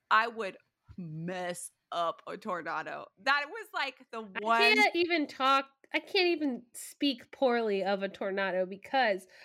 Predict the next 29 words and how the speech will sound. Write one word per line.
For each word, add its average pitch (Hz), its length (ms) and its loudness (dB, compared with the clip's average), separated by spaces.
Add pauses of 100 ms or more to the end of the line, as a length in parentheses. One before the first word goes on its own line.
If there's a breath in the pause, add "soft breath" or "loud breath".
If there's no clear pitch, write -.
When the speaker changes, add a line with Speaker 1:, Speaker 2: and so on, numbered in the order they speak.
(220 loud breath)
Speaker 2:
I 262 240 6
will 254 180 4
eat 226 360 -4 (280 soft breath)
a 226 100 -2
gas 226 280 2
station 247 340 -2
hot 240 220 0
dog 196 300 0
Speaker 1:
Uh, - 120 0
Speaker 2:
any 240 240 2
day 226 200 4
of 226 80 4
the 311 60 6
Speaker 1:
yeah. - 340 4
Speaker 2:
<laughs> - 0 -
week. - 600 0
Speaker 1:
When 302 160 0
I 285 280 4
was 339 160 -6 (220)
pregnant 269 520 -2
with 277 140 -8
my 220 260 -6
daughter, 208 640 0 (480 loud breath)
I 233 480 4 (140)
craved 226 1040 0 (1160)
gas 226 360 0
station 196 720 -14 (1040)
smoked 233 600 2
sausage. - 840 -2